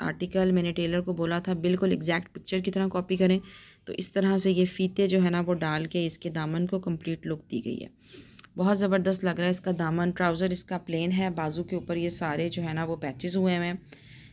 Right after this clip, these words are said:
ये इसकी नेकलाइन है और ये है जी इसकी कंप्लीट लुक।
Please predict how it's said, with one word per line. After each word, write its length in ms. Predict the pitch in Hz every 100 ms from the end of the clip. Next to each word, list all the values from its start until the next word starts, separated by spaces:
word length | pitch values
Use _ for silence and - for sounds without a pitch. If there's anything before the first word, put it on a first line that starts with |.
| -
ये 220 | - 170 175
इसकी 280 | 170 175
नेकलाइन 440 | 175 151 - 190 196
है 280 | 196 190 190 - - - - - _ - _ _ _ - -
और 580 | 165 156 156 156 156 156 - - _ 180
ये 180 | 180
है 180 | 175 170
जी 100 | 156
इसकी 220 | 165 -
कंप्लीट 520 | 165 160 160 160 170 190
लुक। 220 | 208